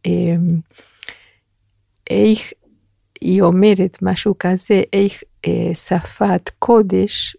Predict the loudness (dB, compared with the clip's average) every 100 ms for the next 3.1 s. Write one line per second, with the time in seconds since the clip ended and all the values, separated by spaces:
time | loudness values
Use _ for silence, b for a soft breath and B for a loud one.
0 | _ -6 -4 -4 -4 -2 -4 -2 -4 -2
1 | -2 -2 -4 -8 -14 -14 -14 -8 -6 -4
2 | -2 -2 0 0 0 0 0 -2 -4 -10
3 | -18